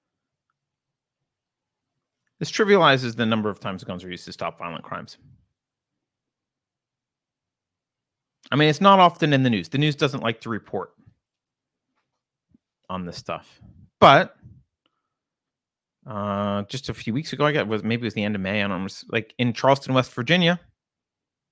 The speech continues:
a woman, uh, used a firearm to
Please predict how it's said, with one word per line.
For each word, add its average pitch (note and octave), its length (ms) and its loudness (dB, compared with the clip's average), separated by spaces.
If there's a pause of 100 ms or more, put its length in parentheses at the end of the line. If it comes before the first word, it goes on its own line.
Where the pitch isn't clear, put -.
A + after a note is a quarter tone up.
(920)
a A2 80 2
woman, B2 720 0 (800)
uh, B2+ 480 4 (1040)
used C#3 220 -4
a - 20 -14
firearm D#3 420 2
to D#3 460 0